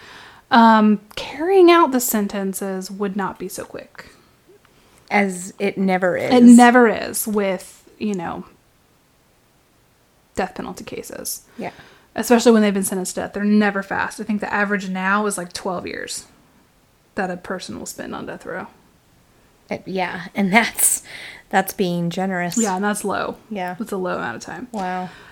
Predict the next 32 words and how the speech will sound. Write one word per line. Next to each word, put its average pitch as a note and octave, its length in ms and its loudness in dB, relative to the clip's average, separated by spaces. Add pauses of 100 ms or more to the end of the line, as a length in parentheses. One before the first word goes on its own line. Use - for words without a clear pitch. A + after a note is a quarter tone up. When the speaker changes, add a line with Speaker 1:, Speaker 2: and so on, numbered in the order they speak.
(160)
Speaker 1:
Um, B3 520 8 (140)
so, A3+ 640 2 (1500)
the B3 140 2
judge E4 340 6
had C4+ 440 6
already B3 340 4
set B3 380 -2
the C4 60 2
execu-, A#3 480 -4 (100)
execution B3 720 2
dates G#3 400 -4
initially C4 920 0
for G3+ 460 -4
February G#3 400 0
fifteenth C#4 560 -2
of A3 60 -2
nineteen A3 260 -2
seventy-four. A3 720 -2 (600)
Um, F#3+ 500 0 (380)
he - 240 4
felt A#3+ 320 2
that - 240 0
since G#3 240 -2
the - 80 -8
Aldays G#3 360 0
had G#3+ 100 -2
died G3+ 200 0
together, G3+ 400 -2
so G3 260 -6
should G3 220 -8
their G3 120 -8
killers. A#3+ 520 -10